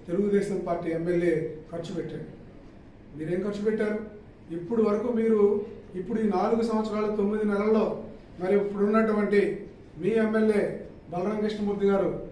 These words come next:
ఉన్నాడు, ఏం ఖర్చు పెట్టాడు అనేది తెలియజేయమనండి. మా దగ్గర ఏడు వందల కోట్ల రూపాయలు ఖర్చు పెట్టినటువంటి దాఖలాలు మమ్మల్ని అడగక్కర్లా,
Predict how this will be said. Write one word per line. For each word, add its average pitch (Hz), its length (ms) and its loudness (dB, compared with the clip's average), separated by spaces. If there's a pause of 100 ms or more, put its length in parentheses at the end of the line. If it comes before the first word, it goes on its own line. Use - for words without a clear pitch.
(100)
ఉన్నాడు, 175 300 -2 (500)
ఏం 254 180 2
ఖర్చు 247 320 -2
పెట్టాడు 240 220 2
అనేది 226 400 2 (460)
తెలియజేయమనండి. 220 600 2 (380)
మా 196 180 -4
దగ్గర 226 320 4
ఏడు 226 120 8
వందల 226 180 4
కోట్ల 240 280 2
రూపాయలు 226 400 0
ఖర్చు 208 220 -2
పెట్టినటువంటి 202 800 -2 (220)
దాఖలాలు 214 400 0
మమ్మల్ని 202 320 4
అడగక్కర్లా, - 460 -2